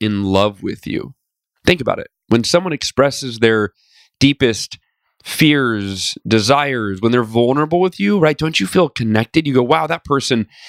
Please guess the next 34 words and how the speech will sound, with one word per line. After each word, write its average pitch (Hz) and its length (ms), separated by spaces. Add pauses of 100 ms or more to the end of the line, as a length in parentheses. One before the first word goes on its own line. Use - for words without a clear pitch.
you 123 60
know, 117 80
if 107 80
somebody's 135 300
on 127 80
a 113 40
pedestal, 135 540
and 110 140 (320)
in 123 80
fact, 117 180
maybe 127 200
you're 120 120
feeling 127 300
it 127 140 (280)
a 117 80
little 123 160
bit 120 160
today 127 300
as 104 100
I'm 107 160
sharing 131 440
<laughs> 110 40
all 127 240
of 120 60
this 117 180
with 127 180
you, 120 120
open 127 320
kimono, 120 480
right? 107 260
And 127 100
telling 131 240
you 131 80
how 127 140